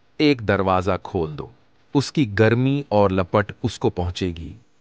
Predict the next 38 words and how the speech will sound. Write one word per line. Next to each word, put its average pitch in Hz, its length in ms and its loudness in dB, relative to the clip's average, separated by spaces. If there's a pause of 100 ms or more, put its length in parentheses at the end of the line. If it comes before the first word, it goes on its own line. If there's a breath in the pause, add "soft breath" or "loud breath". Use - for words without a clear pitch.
और 113 120 4
अजाब 110 420 2
देने 101 340 0
के 98 120 -2
लिए 92 240 0
दो 110 280 2
फरिश्ते 101 480 -2
मुकर्रर 92 480 -2
होंगे, 80 440 -10 (560)
जो 113 260 2
अंधे 123 340 4
और 104 280 0
बहरे 92 360 0
होंगे। 85 440 -4 (500)
उनके 123 360 2
साथ 104 300 2 (100)
लोहे 101 380 2
का 92 140 -2
गरज 92 320 0
होगा 90 400 -2 (240)
कि 113 80 0
पहाड़ 110 460 4
पर 110 280 0
अगर 107 220 2
मारा 110 400 2
जाए, 90 380 0 (220)
तो 98 80 2
खाक 107 380 2
हो 92 180 -6
जाए। 80 360 -8 (340)
इस 117 240 -2
हथौड़े 131 520 2
से 110 180 -2
क़यामत 104 600 0
तक 92 160 -2
मारते 87 360 -2
रहेंगे। 80 440 -10 (280)
सांप 104 460 0